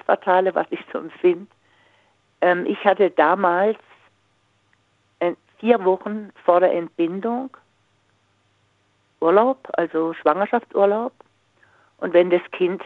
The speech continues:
da war, sechs Wochen danach. Und dann musste ich wieder arbeiten gehen. Ein Kind mit sechs Wochen ist noch ein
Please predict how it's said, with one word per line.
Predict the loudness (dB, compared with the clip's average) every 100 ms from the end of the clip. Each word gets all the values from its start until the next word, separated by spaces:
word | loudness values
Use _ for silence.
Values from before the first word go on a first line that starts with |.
| 0
da | 2 4
war, | 4 2 -2 -10 _
sechs | -6 -6 -6
Wochen | -8 -6 -6
danach. | -6 -6 -12 -14 _ _ _ _ _ _ _ _ _ _ _ _ -4
Und | 0
dann | 2
musste | 0 -4 -8
ich | -6
wieder | -4 -4
arbeiten | -4 -6 -10 -14
gehen. | -20 -20 _ _ _ _ _ _ _ _ _ _ _ _ _ _ _ _ _ _ _ _ _ _
Ein | -8 -6
Kind | -4 -4 -4
mit | -6 -4
sechs | -4 -4 -2
Wochen | -4 -2
ist | -8 -6
noch | -6 -6
ein | -8 -10